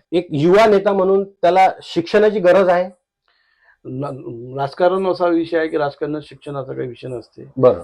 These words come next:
Speaker 2: राजकारणात तुम्हाला तुमच्या समाजासाठी आणि तुम्हाला जे त्यावेळेचे, अ, दूरदृष्टिकोन ठेवून
Speaker 1: हम्म, हम्म.
Speaker 2: तुम्हाला जे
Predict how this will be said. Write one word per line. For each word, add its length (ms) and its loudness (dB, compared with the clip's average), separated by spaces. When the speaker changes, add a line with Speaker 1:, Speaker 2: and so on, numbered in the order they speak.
Speaker 2:
राजकारणात 520 -8
तुम्हाला 560 -6
तुमच्या 360 0
समाजासाठी 800 -4
आणि 280 -4
तुम्हाला 640 -2
जे 200 0
त्यावेळेचे, 680 -2
अ, 520 -10
दूरदृष्टिकोन 680 -4
ठेवून 300 -2
Speaker 1:
हम्म, 260 2
हम्म. 180 -6
Speaker 2:
तुम्हाला 300 0
जे 160 -2